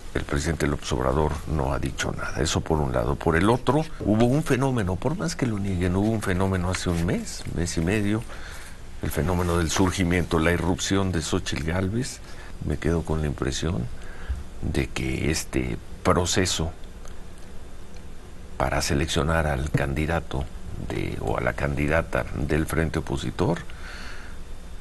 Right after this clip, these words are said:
al día de hoy no le ha traído nada bueno a Xóchitl Gálvez, aunque ella ayer, eh, entró aquí, pidió entrar al programa y dijo que estaba súper contenta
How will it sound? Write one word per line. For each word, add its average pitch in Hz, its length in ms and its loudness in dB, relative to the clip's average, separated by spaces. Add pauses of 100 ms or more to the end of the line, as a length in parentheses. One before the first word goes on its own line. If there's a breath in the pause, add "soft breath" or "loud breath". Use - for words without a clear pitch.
(120)
al 85 220 4
día 98 180 6
de 92 60 4
hoy 95 120 6
no 95 120 4
le 90 100 2
ha 87 80 0
traído 85 460 2 (100)
nada 78 380 0
bueno 73 420 0 (160)
a 73 140 0
Xóchitl 117 360 4
Gálvez, 202 440 2
aunque 127 260 6
ella 156 160 6
ayer, 160 320 2 (220)
eh, 98 400 0
entró 92 300 2
aquí, - 260 2
pidió 85 340 0
entrar 110 320 0
al 95 140 0
programa 151 480 2
y 110 40 0
dijo 113 280 0
que - 80 -4
estaba 101 260 2
súper - 360 0
contenta 107 600 2